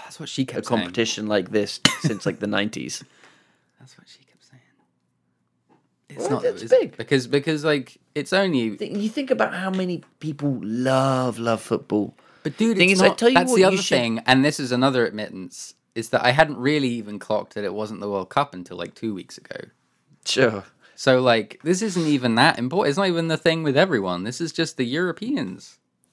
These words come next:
Speaker 2: It's, it's still really big, though. It's, um,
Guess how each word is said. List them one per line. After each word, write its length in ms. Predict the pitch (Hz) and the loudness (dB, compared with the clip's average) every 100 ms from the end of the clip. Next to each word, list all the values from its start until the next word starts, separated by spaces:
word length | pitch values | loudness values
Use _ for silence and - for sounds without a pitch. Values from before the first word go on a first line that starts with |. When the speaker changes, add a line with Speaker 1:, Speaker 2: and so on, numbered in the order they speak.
| _ | _
Speaker 2:
It's, 260 | 156 147 - | 2 2 -2
it's 200 | 139 - | -2 -2
still 220 | - 117 | 0 0
really 320 | 98 95 85 | 0 -8 -12
big, 260 | 82 82 82 - | -14 -16 -16 -12
though. 220 | - - - | -12 -10 -10
It's, 340 | 101 - - | -10 -10 -6
um, 320 | 98 98 80 | -6 -6 -12